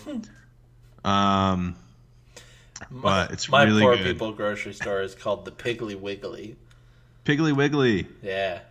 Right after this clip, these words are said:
Speaker 2: I know that place, dude.
Speaker 1: Yeah.
Speaker 2: Literally, I don't think this is, like, a, I think I'm fine saying this, but, like, uh,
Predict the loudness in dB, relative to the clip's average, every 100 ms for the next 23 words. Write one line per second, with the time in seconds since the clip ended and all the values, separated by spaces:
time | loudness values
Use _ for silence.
0 | _ 0 4 4 6 4 0 -2 -4 -2
1 | 4 8 8 8 4 -4 -20 -20 -20 -20
2 | -20 -20 -20 -20 -16 -2 0 2 4 4
3 | 2 -2 0 2 2 -2 -8 -6 -8 -8
4 | -8 -2 0 0 0 0 0 -4 -10 -20
5 | -20 -10 -4 -2 -2 -2 0 0 0 -2
6 | -2 -2 -6 -2 0 2 2 2 2 2
7 | 2